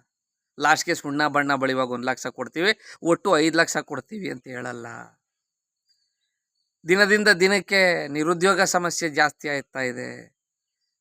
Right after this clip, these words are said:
ಆ ನಿರುದ್ಯೋಗ ಸಮಸ್ಯೆಗಳನ್ನ ಹೋಗ್ಲಾಡಿಸ್ಲಿಕ್ಕೆ ಸರ್ಕಾರದಿಂದ ಖಾಸಗಿಯವರ ಸಹಾಯ ಪಡೆದು ಉದ್ಯೋಗವನ್ನ ಸೃಷ್ಟಿ ಮಾಡ್ತೀವಿ ಅಂತ ಹೇಳಲ್ಲ. ಗ್ಯಾರಂಟಿಗಳ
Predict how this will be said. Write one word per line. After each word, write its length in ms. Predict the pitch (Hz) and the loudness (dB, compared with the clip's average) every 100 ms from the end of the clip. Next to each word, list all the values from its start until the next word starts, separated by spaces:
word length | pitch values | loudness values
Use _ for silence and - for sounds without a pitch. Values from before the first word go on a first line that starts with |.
| _ | _
ಆ 40 | - | -6
ನಿರುದ್ಯೋಗ 600 | 139 143 165 151 165 151 | -2 0 2 4 4 2
ಸಮಸ್ಯೆಗಳನ್ನ 840 | - 127 143 143 226 143 135 131 | 0 -2 -4 -4 -6 -2 -2 -2
ಹೋಗ್ಲಾಡಿಸ್ಲಿಕ್ಕೆ 960 | 123 127 131 131 139 123 - 123 - 160 143 - _ _ | -6 -6 -6 0 0 -2 -12 -14 0 4 4 2 _ _
ಸರ್ಕಾರದಿಂದ 800 | - 123 - 135 135 120 127 127 180 185 _ _ _ _ - | -8 -8 -2 2 2 0 -4 2 4 2 _ _ _ _ -10
ಖಾಸಗಿಯವರ 680 | - 123 - 165 180 170 160 | -4 -2 2 2 4 4 4
ಸಹಾಯ 380 | 143 123 131 | 2 0 0
ಪಡೆದು 560 | 123 - 127 143 175 190 _ _ _ _ _ _ _ _ _ _ - | -2 -6 -4 -2 -2 -4 _ _ _ _ _ _ _ _ _ _ -10
ಉದ್ಯೋಗವನ್ನ 580 | 139 139 185 175 170 160 | -6 0 2 4 2 0
ಸೃಷ್ಟಿ 420 | - 143 - 160 | -4 -6 -6 -2
ಮಾಡ್ತೀವಿ 480 | 151 139 143 139 143 | 0 -2 -4 -4 -4
ಅಂತ 140 | 123 | -4
ಹೇಳಲ್ಲ. 340 | 131 127 117 - _ _ _ _ _ _ _ _ _ _ _ _ | -4 -4 -4 -10 _ _ _ _ _ _ _ _ _ _ _ _
ಗ್ಯಾರಂಟಿಗಳ 720 | 135 127 156 175 165 175 156 | -2 4 6 6 4 2 6